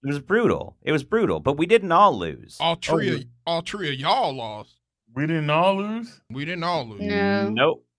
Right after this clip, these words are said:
Speaker 1: We did. He didn't. Ladies and gentlemen, the winner
Speaker 4: Mm-hmm.
Speaker 1: this week, Mister Haddix.
Speaker 4: Yay.
Speaker 2: Put
Speaker 4: Good
Speaker 2: some
Speaker 4: job,
Speaker 2: respect
Speaker 4: Jay.
Speaker 2: on my name.
Speaker 3: I like how
Speaker 2: Respect.
Speaker 3: you, you
Speaker 4: No.
Speaker 3: win on the misfortune of the Cowboys.
Speaker 4: I
Speaker 3: That's,
Speaker 4: know. <laughs>
Speaker 3: that was
Speaker 4: That's
Speaker 3: brutal.
Speaker 4: kinda hard.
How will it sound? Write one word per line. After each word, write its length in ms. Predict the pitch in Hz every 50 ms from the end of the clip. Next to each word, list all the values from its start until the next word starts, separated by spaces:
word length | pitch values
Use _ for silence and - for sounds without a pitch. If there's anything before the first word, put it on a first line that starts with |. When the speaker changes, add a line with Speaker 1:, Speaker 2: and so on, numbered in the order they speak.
| _ _ _ _ _ _ _ _
Speaker 1:
We 240 | 110 104 113 143 185
did. 440 | 180 160 131 117 113 110 110 107 101 _
He 280 | _ - - 131 147
didn't. 460 | 143 110 95 87 76 80 82 82 - - _ _ _ _ _ -
Ladies 280 | 104 117 127 127 117
and 80 | 127 113
gentlemen, 360 | 113 131 123 120 113 110 107
the 80 | 104 101
winner 220 | 107 113 107 101
Speaker 4:
Mm-hmm. 80 | 98 104
Speaker 1:
this 180 | 110 104 - -
week, 240 | 98 95 92 90 _ _ _ _ _ _ _
Mister 240 | 92 - - 90 87 82
Haddix. 480 | 82 78 76 71 69 62 57 - - _ _ _ _ _ - - _ _ _ _ - - - -
Speaker 4:
Yay. 920 | 262 254 269 294 320 349 359 349 359 359 349 339 339 339 339 330 330 320 320 320 311 311 311 302 294 285
Speaker 2:
Put 80 | 151
Speaker 4:
Good 60 | 139 277
Speaker 2:
some 120 | 147 143
Speaker 4:
job, 100 | 131 131
Speaker 2:
respect 420 | 131 127 123 113 - 185 185 135 127
Speaker 4:
Jay. 60 | 139
Speaker 2:
on 80 | 147 139
my 140 | 127 123
name. 380 | 127 120 123 120 110 107 101 - _ _ _ _ _ _ _ -
Speaker 3:
I 60 | 151
like 260 | 165 185 202 196 160
how 120 | 175 170
Speaker 2:
Respect. 240 | 156 143 170 151 - 170
Speaker 3:
you, 200 | 170 160 139 135 _ _ _ _ _ 143
you 100 | 143 -
Speaker 4:
No. 300 | 220 214 214 208 214 180
Speaker 3:
win 320 | 180 175 165 160 156 156 151
on 340 | 143 147 139 139 135 135 131
the 220 | 127 127 127 123
misfortune 680 | 120 123 139 135 131 - - 147 147 143 127 - 135 127
of 60 | 127 123
the 100 | 120 120
Cowboys. 760 | 120 147 131 123 117 113 113 113 110 110 110 117 113 - - -
Speaker 4:
I 40 | -
Speaker 3:
That's, 120 | 269 269
Speaker 4:
know. 300 | 285 320 320 302 294 370
<laughs> 180 | 330 381 415 370
Speaker 3:
that 180 | 330 349 294 320
was 80 | - - -
Speaker 4:
That's 240 | 135 262 254 269
Speaker 3:
brutal. 100 | 277 254
Speaker 4:
kinda 180 | 127 - 277 247
hard. 480 | 240 240 240 233 226 214 208 202 208